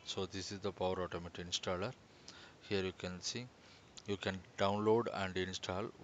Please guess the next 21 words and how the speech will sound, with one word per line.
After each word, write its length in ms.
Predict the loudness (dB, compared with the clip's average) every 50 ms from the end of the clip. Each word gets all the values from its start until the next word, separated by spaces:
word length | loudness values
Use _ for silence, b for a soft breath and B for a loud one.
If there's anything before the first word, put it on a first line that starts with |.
| -14 0 2
When 400 | 4 4 4 2 0 -4 -4 -8 -10 -14 -18 -20 -18 -10 -4
you 200 | 0 4 6 6
are 120 | 6 4 2 -2 2
going 240 | 2 4 4 2 0 -2
to 80 | -2 -2
install, 560 | -2 -2 0 0 -2 0 0 0 2 2 0 0 -4 -8 B B B B B B B B B B -2
the 200 | 0 2 2 2 2
once 280 | 0 0 2 2 2 2
installation 600 | 2 0 0 2 2 4 4 4 4 2 2 0
has 180 | 0 0 0 -2
completed, 640 | -2 -2 -2 0 0 0 0 0 0 0 0 0 -2 -6 -12 -20 B B B B B B B B B
so 460 | -6 -2 0 4 6 6 8 8 6
it 240 | 6 4 2 0 0
would 140 | 2 4 6
ask 320 | 8 8 8 6 4 0 -2 -6 -18 -14 -6 -2
to, 480 | 0 2 2 2 2 2 2 0 -2 -6 -12 -20 -20 -20 -20 -20 -20 -12 -2
uh, 460 | 2 4 6 6 8 6 6 6 4 2 0 -4 -10 -18 -20 -20 -20 -20 -20 -20 -20 -20 -20 -20 -20 -20 -20 -20 -20 -20 -20 -14 -2 0
update 520 | 0 0 0 0 2 2 4 4 4 2 -2 -6 -18 -20 -20 -20 -20 -20 -20 -20 -20 -20 -20 -20 -20 -20 -20 -16 -14 -14 -14 -14 -16 -8 -2 6
plugins. 680 | 8 8 8 8 4 0 -4 -2 -2 0 0 -2 -2 -4 -8 B B B B B B B -4
So 560 | -2 4 6 6 8 8 8 6 4 2 0 -4 -12 -20 -20 -14 -8
which, 260 | -6 -6 -2 -2 -4